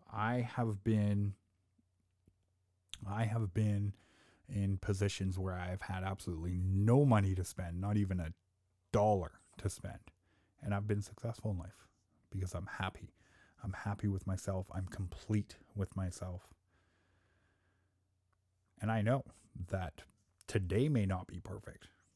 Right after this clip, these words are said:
but next week is gonna be better. And the week after is gonna be better. And the next day is gonna be better. And the next month is gonna be better. And the next year is gonna be better. I know that.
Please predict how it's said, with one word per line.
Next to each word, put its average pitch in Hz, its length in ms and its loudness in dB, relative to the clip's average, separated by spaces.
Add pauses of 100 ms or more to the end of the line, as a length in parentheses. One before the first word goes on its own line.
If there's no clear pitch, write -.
(120)
but 85 140 -8
next 98 340 -6
week 110 220 0
is 92 100 -6
gonna 95 180 -4
be 90 140 -4
better. 82 360 -8 (180)
And 95 120 -4
the 98 60 -2
week 92 280 -2
after 98 380 -4
is 92 100 -2
gonna 92 180 -4
be 90 140 -6
better. 87 320 -8 (680)
And 98 160 0
the 95 40 0
next - 340 -8
day 98 180 4
is 92 140 -2
gonna 92 180 -4
be 92 140 -2
better. 90 320 -8 (400)
And 98 120 -4
the 92 60 -2
next 90 260 -10
month 95 380 0
is 92 100 -4
gonna 92 180 -4
be 92 120 -2
better. 92 240 -4
And 92 100 -4
the 95 60 -4
next 95 300 -8
year 101 280 4
is 92 120 0
gonna 95 180 0
be 90 140 0
better. - 280 -8 (880)
I 104 100 2
know 95 580 4
that. 85 340 -6